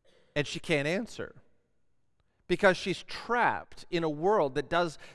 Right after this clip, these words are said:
doesn't make sense. Everybody gets to decide who they are. You can go to mad tea parties where every day is an unbirthday.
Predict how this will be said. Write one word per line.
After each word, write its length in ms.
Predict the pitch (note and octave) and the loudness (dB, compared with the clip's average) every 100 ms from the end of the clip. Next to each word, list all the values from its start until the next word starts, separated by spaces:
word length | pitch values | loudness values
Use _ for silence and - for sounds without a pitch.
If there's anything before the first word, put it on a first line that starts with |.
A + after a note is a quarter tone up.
| - | 2
doesn't 320 | E3+ D#3 E3 | 2 2 -2
make 220 | D#3+ E3+ | -2 -2
sense. 920 | - - C#4+ F#3 - - - - - - - _ _ _ _ _ _ _ _ _ | -6 0 0 0 -6 -14 -14 -16 -18 -20 -20 _ _ _ _ _ _ _ _ _
Everybody 640 | F#3+ G3+ G#3+ F#3+ G3 G3 F3 | 4 4 2 2 6 6 4
gets 240 | G3 G3 | 2 2
to 140 | G3+ | -6
decide 480 | F#3 - D4 E4 E4 | -8 0 4 4 4
who 180 | G#3+ F3+ | 2 0
they 200 | C#3 B2+ | 2 2
are. 420 | G2+ C2 - - _ _ _ _ _ - | 2 -2 -8 -14 _ _ _ _ _ -6
You 100 | A3 | -2
can 120 | G#3+ | 4
go 140 | A3+ | 6
to 80 | G#3+ | 6
mad 360 | G3+ G#3 G#3+ - | 6 6 6 2
tea 180 | C4 D4+ | -2 2
parties 480 | A#3+ E3 C3+ C3+ | 6 6 4 0
where 100 | E3 | 0
every 200 | F#3 F3+ | 2 2
day 140 | F3+ F#3 | 2 2
is 100 | E3 | 2
an 100 | F3+ | -2
unbirthday. 800 | E3+ F#3 F3 G#3+ A#3+ - A2+ | -4 -4 -2 -4 -4 -2 -2